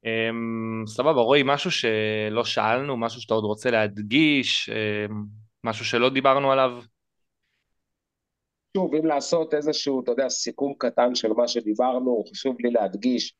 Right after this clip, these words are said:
Speaker 2: שקודם כל מדובר בפסטיבל שיארך בוורנה, ואנחנו מבטיחים שמה שואו, אה, ברמה מאוד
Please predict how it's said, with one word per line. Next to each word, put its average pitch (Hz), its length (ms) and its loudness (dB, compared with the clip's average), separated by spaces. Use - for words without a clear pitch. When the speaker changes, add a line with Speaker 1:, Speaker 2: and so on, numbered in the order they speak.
Speaker 2:
שקודם 143 480 0
כל 123 160 -2
מדובר 113 400 0
בפסטיבל 107 760 2
שיארך 95 540 2
בוורנה, 123 540 4
ואנחנו 95 300 -2
מבטיחים 95 480 -2
שמה 101 460 4
שואו, 160 760 4
אה, 107 800 2
ברמה 113 360 0
מאוד 127 280 0